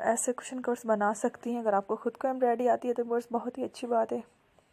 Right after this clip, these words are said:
आप हमारी वीडियोज़ में से डिज़ाइनिंग देखकर बहुत सारे आइडियाज़ ले सकती हैं और ऐसे कुशन कवर्स बना सकती हैं जो कि बहुत खूबसूरत लगते हैं, प्यारे लगते हैं। और जिन गर्ल्स को एम्ब्रॉयडरी आती है तो बहुत ही अच्छी बात है,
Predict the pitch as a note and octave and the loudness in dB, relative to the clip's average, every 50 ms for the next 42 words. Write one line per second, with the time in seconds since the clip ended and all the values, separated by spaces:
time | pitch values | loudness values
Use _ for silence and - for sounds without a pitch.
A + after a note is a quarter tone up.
0 | _ _ _ - _ _ _ _ _ _ _ _ _ _ _ _ _ _ - - | _ _ _ -20 _ _ _ _ _ _ _ _ _ _ _ _ _ _ 0 2
1 | G#3+ G#3 G#3 A3 G3+ G3 F#3+ F#3+ F#3 F#3+ F#3+ G#3 G#3 - G#3+ A3 - G#3+ G3 G#3+ | 2 2 2 0 0 0 0 0 -2 -4 -6 -8 -8 -8 -4 -2 -2 0 0 0
2 | - G3+ F#3+ G3 G#3+ A3 A3 A3+ A3 A3 - - A#3 A#3+ - - - - - A3 | 0 0 0 0 -2 -4 -4 -4 -4 -4 -2 -2 -2 -2 -2 -4 -12 -12 -6 -4
3 | G3+ G3+ G#3 - - G#3 G3+ G3+ G3 G3 F#3+ G3+ G3+ G3+ G3+ - A3 G#3+ - - | -2 -2 -2 0 0 0 0 2 2 0 2 2 0 0 -2 -4 -8 -8 -8 -8
4 | A#3+ - _ - A#3+ A#3 A3+ A3 A3 G#3+ - A3+ A3 - - - A#3+ A#3 - A3 | -12 -12 _ -8 -4 -2 -2 0 -2 -2 -4 -6 -8 -8 -10 -10 -10 -6 -6 -6
5 | A3 - - - G3+ G3+ G3 A3 - - A#3+ A#3 _ - A#3+ A3+ A#3+ B3 C4 - | -6 -4 -6 -4 -2 -2 -2 -2 -4 -8 -10 -12 _ -10 -8 -6 -8 -8 -10 -12
6 | _ - _ _ _ - - - - - - _ _ _ _ _ B3+ A3+ A#3 A3+ | _ -20 _ _ _ -20 -20 -20 -20 -20 -20 _ _ _ _ _ -6 -4 -4 -2
7 | A3 A#3 G#3 A3+ G#3 A3 B3 - - - B3+ A#3+ A3+ - - A#3+ A#3+ A#3+ - A3 | -2 -2 -4 -4 -2 -4 -4 -4 -4 -6 -6 -6 -6 -4 -2 -2 -2 0 0 -2
8 | A3 A3 - A#3+ A#3+ A#3 B3 A#3+ A#3 - F#3+ F#3 G3 G#3 A3 A3 A3 - - B3 | -2 -2 -4 -4 -2 -2 -4 -4 -2 0 0 2 2 2 0 -2 -2 -4 -6 -4
9 | A#3 A3+ A3 A3 A3+ A3 A3 A3+ G#3+ G#3+ - - A#3 A3 G#3+ G#3+ G#3+ G3+ G3+ G3+ | -4 -4 -2 -4 -6 -2 -2 -2 -2 -2 -4 -4 -4 -4 0 2 2 2 2 2
10 | G#3+ G#3+ G3+ G#3 A#3 A#3 - A#3 G#3+ A3 A3 A#3 A#3 B3 A#3+ A#3 - - B3 A#3+ | 2 0 0 0 -2 -4 -4 -4 -4 -4 -6 -6 -6 -6 -8 -8 -8 -10 -6 -2
11 | A#3+ A#3 A#3 - B3+ B3+ | -2 -2 -2 -2 -6 -8